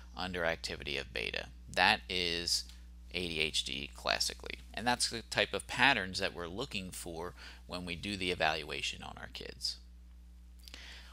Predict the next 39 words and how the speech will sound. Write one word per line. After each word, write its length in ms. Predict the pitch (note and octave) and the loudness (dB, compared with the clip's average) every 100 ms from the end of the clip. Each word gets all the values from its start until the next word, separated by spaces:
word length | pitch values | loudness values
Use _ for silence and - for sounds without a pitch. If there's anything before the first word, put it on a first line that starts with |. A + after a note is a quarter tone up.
| - | -6
Once 320 | G2 A#2+ E3+ | 6 8 8
we 80 | - | 4
figure 340 | C#3+ C#3 A2 G#2+ | 4 2 4 4
out 220 | G#2 - | 2 0
what 300 | F#2 G2+ - | 2 2 2
the 180 | A2+ - | 0 4
issues 380 | G#2 - F#2 | 4 2 0
are 300 | F#2+ F2+ E2+ | 0 2 2
in 200 | F2+ F2+ | 0 -4
regards 640 | E2 D#2+ F2+ F#2 G2+ G2+ - | -4 -6 0 2 2 2 0
to 420 | - E2+ E2+ E2 - | 0 -2 -4 -8 -4
brainwave 600 | E2 F#2 F#2+ E2+ F2 - | 0 0 0 0 0 -2
patterns, 680 | - A#2 E3+ E2+ E2 G#2 - | 2 4 4 2 -4 -2 -2
we 100 | G2+ | -2
put 240 | - - | -6 -6
together 460 | - A#2 G2 F#2+ G2+ | -2 4 6 6 2
a 140 | E2 | 2
specific 720 | - - - - G#2 - G#2+ - - | 4 2 2 0 0 -2 -6 -6 -8
program 560 | - F#2 F2+ E2+ F2 | -4 -4 -4 -2 -2
for 280 | E2+ - F2 | -4 -6 -6
training 640 | E2+ - - C#3 D#3 B2+ G2+ | 0 0 2 -2 -2 -4 0
those 340 | F2+ F2+ F2+ - | 0 0 -2 -2
areas 400 | F2+ E2+ E2+ - | -2 0 0 -2
to 160 | - | -2
function 680 | - - F#2 E2+ - F2+ F2+ - - - | -6 -2 -4 -2 -4 -4 -8 -10 -14 -12
better. 460 | F2+ F2 D2+ G1+ G1+ - - - | 2 4 4 2 -6 -12 -10 0
And 100 | G#2 | 2
it's 140 | G#2 | 2
going 160 | - G#2 | 2 2
to 120 | - | 0
involve 720 | G#2+ G2 F2+ E2 E2+ G2 - - | -2 2 4 6 4 0 -6 -8
producing 580 | G2+ E2+ F2 F2+ F2+ F2+ | -6 -2 0 0 -2 -6
more 460 | F2 E2+ F2 G#2 | -4 -2 0 0
or 160 | - G#2 | -2 -2
less 380 | F2 F2 E2 - | 4 4 6 2
of 100 | F#2 | 2
a 60 | |
certain 400 | - E2 D2 F2+ | 4 4 0 -6
brainwave 560 | D#2+ D#2+ E2 E2 D#2 | -4 -4 -4 -4 -2